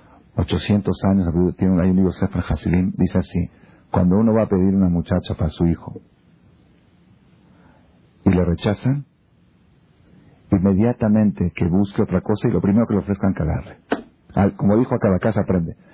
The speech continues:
Dijo, "Y si no, díganme y voy a la derecha o a la izquierda". Inmediatamente, no diga, "No, hay que esperar que se recupere Jazita, la niña, que se sintió,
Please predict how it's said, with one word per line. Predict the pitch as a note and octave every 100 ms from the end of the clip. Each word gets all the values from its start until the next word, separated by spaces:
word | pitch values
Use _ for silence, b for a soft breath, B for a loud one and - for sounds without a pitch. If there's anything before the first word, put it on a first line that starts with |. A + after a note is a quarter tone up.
| B
Dijo, | - G2+
"Y | B2
si | A#2 C#3+
no, | D3+ F#3+ A3
díganme | D#3 F#3+ G#3 A3 G#3+ A3+ C4 G#3+ - _
y | D3+
voy | D3 G#3+
a | A3+
la | G3+
derecha | F#3 A#3+ B3
o | A#3
a |
la | F#3+
izquierda". | - F3 C3 G2 - _ _ _ _ _ _ _ _ - - _ - -
Inmediatamente, | C#3+ D#3 G3+ - G3+ G#3 E3+
no | E3+ F#3+
diga, | F3+ D#3+
"No, | D#3
hay | D#3
que | D3
esperar | C#3 - A#2+ B2+ B2+
que | A2+
se | G2+
recupere | G2 G2 F#2 G#2+ G#2+ G#2 G2+
Jazita, | F#2+ E2+ D#2+ G2 F#2+
la | F2+ F2
niña, | F#2 F#2+ F#2+ F2+
que | -
se | -
sintió, | E2 D#2+ F#2+